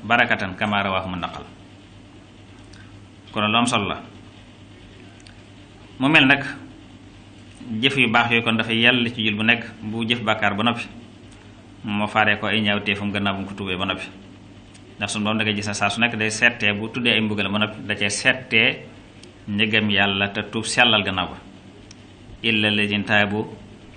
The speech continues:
min ba'di dhalika wa aslahu fa inna Allaha ghafurur rahim." Ak "illa alladhina taabu wa aslahu wa, wa, wa'tasamu billahi wa akhlasu dinahum lillah."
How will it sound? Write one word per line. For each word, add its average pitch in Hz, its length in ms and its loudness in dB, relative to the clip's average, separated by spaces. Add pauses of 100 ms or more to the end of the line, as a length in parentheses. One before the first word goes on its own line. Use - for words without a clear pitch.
(160)
min 107 140 -2
ba'di 104 240 4
dhalika 107 400 0
wa 104 80 0
aslahu 110 440 -2 (480)
fa - 160 -10
inna 107 200 -2
Allaha 98 320 2 (120)
ghafurur 98 320 -8
rahim." 95 240 -2 (920)
Ak 104 80 -8 (140)
"illa 117 180 4
alladhina 107 380 2
taabu 104 300 2
wa 107 100 2
aslahu 117 400 2
wa, 107 80 -4 (100)
wa, 123 120 2 (180)
wa'tasamu 120 420 -2
billahi 107 320 2
wa 110 80 -2
akhlasu 107 260 -4
dinahum 110 280 -2
lillah." 107 320 2